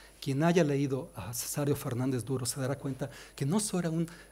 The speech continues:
no solo era un extraordinario erudito de temas navales, conocedor de todas las áreas de la historia naval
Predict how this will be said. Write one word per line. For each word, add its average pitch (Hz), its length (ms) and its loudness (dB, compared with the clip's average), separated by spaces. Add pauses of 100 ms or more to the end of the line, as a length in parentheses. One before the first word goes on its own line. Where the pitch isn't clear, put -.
no 151 140 0
solo 190 240 0
era 175 120 0
un 165 220 2
extraordinario 170 1200 2
erudito 139 560 4
de 113 80 2
temas 127 320 -2
navales, 110 400 -2
conocedor 127 560 -2
de 131 40 -6
todas 196 320 -2
las - 200 0
áreas 123 180 -2
de 120 80 -4
la 117 60 0
historia 120 320 -2
naval 120 260 2